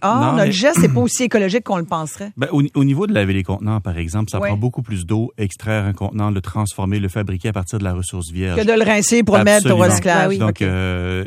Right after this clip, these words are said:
Speaker 2: et on, on rince le contenant lorsqu'on fait la vaisselle, on laisse tremper le contenant une nuit, puis, euh, il est propre.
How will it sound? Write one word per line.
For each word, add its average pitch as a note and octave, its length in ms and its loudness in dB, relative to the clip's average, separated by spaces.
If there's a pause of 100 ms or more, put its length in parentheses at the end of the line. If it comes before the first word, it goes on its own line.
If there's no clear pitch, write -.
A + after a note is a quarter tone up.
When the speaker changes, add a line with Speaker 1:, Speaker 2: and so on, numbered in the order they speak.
Speaker 2:
et G#2 220 0
on, G2 420 -2
on G2+ 60 0
rince G#2 240 0
le G#2+ 60 -2
contenant G#2 240 -4
lorsqu'on G2+ 240 -4
fait G2 100 -4
la F2+ 100 0
vaisselle, F#2+ 320 0
on F#2+ 140 0
laisse F#2+ 160 -4
tremper F#2 240 -6
le F2+ 60 -4
contenant F#2+ 320 -6
une F#2 160 0
nuit, G#2 180 0
puis, F2+ 240 -4
euh, F2 140 -4
il F#2 120 -6
est F#2+ 60 -2
propre. G2+ 240 -6